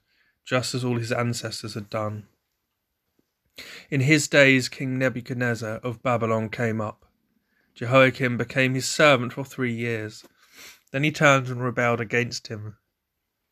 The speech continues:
The Lord sent him against him. The Lord sent against him bands of the Chaldeans, bands of the Arameans, bands of the Moabites, and bands of the Ammonites.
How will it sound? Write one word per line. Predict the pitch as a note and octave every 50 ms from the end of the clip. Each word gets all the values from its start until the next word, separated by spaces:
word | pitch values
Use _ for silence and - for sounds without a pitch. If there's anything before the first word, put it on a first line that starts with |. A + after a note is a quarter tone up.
| _ _ _ _ _ _ -
The | -
Lord | B2 C3 C3+ C#3 C3+
sent | - - C#3+ C#3 C3 -
him | C3 B2
against | A#2+ G#2 B2+ A#2+ - - - -
him. | B2+ A#2+ E2+ - - - - _ _ - - - - - - _ _ _ _ _ _
The | - B2+
Lord | C3 D3+ D#3+ E3+ D#3+
sent | - - D3+ A#2+ - -
against | C3+ C3 - C#3 C3+ C3+ - - - -
him | B2+ A#2 A#2
bands | A2 - C3 C3+ C3+ C3 B2 A#2+
of | A#2+ A#2+
the | - B2
Chaldeans, | - - C3 B2 A#2+ B2 B2+ B2 A#2+ A2+ G#2+ G#2+ G#2+ A2+ - -
bands | - C3+ C3+ C3 C3 C3 A#2+
of | C3 A#2+ A#2+
the | B2+
Arameans, | B2+ B2+ B2 B2 A#2 A2+ A#2 A#2+ A#2+ A2+ G#2+ G#2+ G#2+ A2 A2+
bands | - C3+ C3+ C3+ B2+ B2+ A#2+
of | A#2+ A#2
the | - B2
Moabites, | B2 B2+ B2+ C3 B2 A#2 G#2 A#2 A2 A2 - - - - - - _ _ - - - - -
and | B2+ B2 - -
bands | - C#3+ C#3+ C3+ C3+ C3 C3 B2 -
of | - - B2+ B2+ B2 - -
the | C3 A2+
Ammonites. | G#2+ B2+ B2 B2 A#2 A2 G#2+ G#2 G#2+ G2+ - - - - -